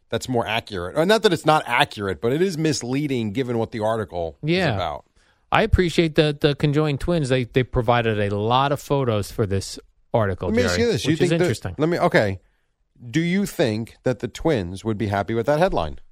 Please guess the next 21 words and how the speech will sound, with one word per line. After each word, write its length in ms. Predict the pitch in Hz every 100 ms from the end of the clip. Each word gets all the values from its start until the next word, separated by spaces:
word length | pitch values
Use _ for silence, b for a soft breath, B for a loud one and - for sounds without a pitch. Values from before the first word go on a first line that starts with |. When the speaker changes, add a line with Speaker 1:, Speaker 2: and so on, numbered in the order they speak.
| - -
Speaker 2:
No. 380 | 170 254 151 -
Speaker 1:
I 80 | 151
don't 140 | 214 240
either. 200 | 262 196
Speaker 2:
Absolutely 420 | 226 - 247 247
not. 260 | 277 277 131
Speaker 1:
I 80 |
think 120 | 165 185
it's 120 | -
a 40 |
crappy 380 | - 160 165 165
headline. 360 | 165 147 82 73
Speaker 2:
'Cause 140 | 226
there's 140 | 262
actually 340 | 277 - 285 262
an 80 | 262
interesting 400 | - 226 247 220
story 340 | - 240 226
about 260 | 139 98 -
them. 160 | 92 -
Speaker 1:
Yes. 400 | 104 - -